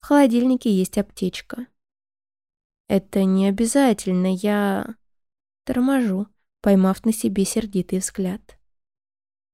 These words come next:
"Рану нужно продезинфицировать. Вы ведь не маленький. Объяснять вам очевидные вещи?" В начале рабочего дня комната отдыха пустует.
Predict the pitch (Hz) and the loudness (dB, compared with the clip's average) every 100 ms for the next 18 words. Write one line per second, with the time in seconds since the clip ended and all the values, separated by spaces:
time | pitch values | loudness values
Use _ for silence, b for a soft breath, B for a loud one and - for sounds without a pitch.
0 | _ _ - 202 247 214 180 185 226 196 | _ _ -2 0 2 0 0 -2 -2 -4
1 | 180 190 190 190 196 196 220 - - 190 | -4 -2 -2 -2 -4 -4 -6 -8 -6 -6
2 | 180 202 - _ _ _ _ _ _ _ | -6 -10 -16 _ _ _ _ _ _ _
3 | _ _ _ - 196 214 190 - 190 214 | _ _ _ -2 2 2 2 0 2 2
4 | 262 220 185 185 - 214 220 _ _ _ | 2 0 0 -4 -8 -10 -10 _ _ _
5 | - 185 196 208 - 381 - 226 196 - | -2 0 2 2 2 -2 0 0 0 0
6 | 202 202 190 185 185 247 - - 302 - | -2 0 0 0 -2 -4 -8 -10 -12 -12
7 | _ _ _ _ _ _ _ _ _ _ | _ _ _ _ _ _ _ _ _ _
8 | _ 214 214 202 180 180 185 190 185 - | _ -2 0 -2 0 -2 -2 -2 -4 -4
9 | 185 196 214 285 - 269 285 294 - 277 | -4 -2 -4 -4 -4 -4 -2 -4 -4 -4
10 | - 196 185 208 - - 214 - - 185 | 0 -2 -2 -6 -6 -8 -8 -8 -8 -6
11 | 202 - | -6 -12